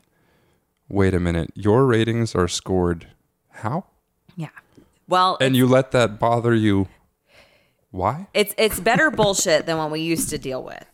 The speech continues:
Speaker 2: So
Speaker 1: <laughs> Yeah.
Speaker 2: we used to be in the
Speaker 1: It used to be a
Speaker 2: diary
Speaker 1: book.
Speaker 2: world,
Speaker 1: Yeah.
Speaker 2: which was a book that you actually wrote down what you listened to or who you listened
Speaker 1: Let's,
Speaker 2: to.
Speaker 1: let's, let's back up a bit and say exactly what you're saying so people n-, can hear this, 'cause it's absolutely blows my mind that,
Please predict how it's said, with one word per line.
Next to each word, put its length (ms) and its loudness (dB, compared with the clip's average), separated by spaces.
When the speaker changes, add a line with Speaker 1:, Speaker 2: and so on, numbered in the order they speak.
Speaker 2:
So 140 2
Speaker 1:
<laughs> 140 4
Yeah. 160 4
Speaker 2:
we 80 -6
used 260 -2
to 60 -4
be 180 -2
in 380 2
the 60 -2
Speaker 1:
It 80 2
used 140 4
to 40 2
be 80 4
a 40 6
Speaker 2:
diary 180 2
Speaker 1:
book. 220 4
Speaker 2:
world, 300 -6
Speaker 1:
Yeah. 300 4
Speaker 2:
which 160 -4
was 160 2
a 160 4
book 380 0
that 140 0
you 100 0
actually 320 -2
wrote 400 0
down 600 -2
what 320 0
you 140 -4
listened 400 -2
to 180 0
or 180 4
who 200 -10
you 160 2
listened 400 -2
Speaker 1:
Let's, 200 4
Speaker 2:
to. 240 -2
Speaker 1:
let's, 220 2
let's 120 4
back 240 2
up 80 4
a 60 2
bit 80 6
and 140 0
say 120 2
exactly 400 0
what 160 2
you're 80 0
saying 360 0
so 120 -4
people 340 2
n-, 220 -4
can 160 0
hear 220 4
this, 160 0
'cause 160 0
it's 200 0
absolutely 600 4
blows 320 4
my 140 2
mind 420 2
that, 200 2